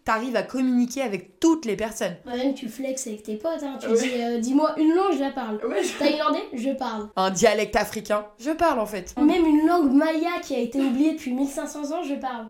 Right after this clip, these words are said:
Speaker 1: Non, mais c'est trop stylé.
Speaker 2: Ouais, en vrai,
Speaker 1: Moi,
Speaker 2: c'est
Speaker 1: ça serait un peu
Speaker 2: stylé.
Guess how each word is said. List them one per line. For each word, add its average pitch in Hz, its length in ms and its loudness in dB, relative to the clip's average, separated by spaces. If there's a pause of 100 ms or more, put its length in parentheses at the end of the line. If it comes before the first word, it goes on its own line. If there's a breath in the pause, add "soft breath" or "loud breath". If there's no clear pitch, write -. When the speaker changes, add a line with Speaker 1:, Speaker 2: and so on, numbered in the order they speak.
(120)
Speaker 1:
Non, 330 180 0
mais 226 100 0
c'est 208 180 -6
trop - 200 -4
stylé. 311 480 -4
Speaker 2:
Ouais, 247 140 -2
en 220 160 -2
vrai, 233 100 -8
Speaker 1:
Moi, 240 120 4
Speaker 2:
c'est 247 100 0
Speaker 1:
ça 220 40 0
serait 214 140 0
un 202 100 2
peu 214 60 -4
Speaker 2:
stylé. 226 100 -2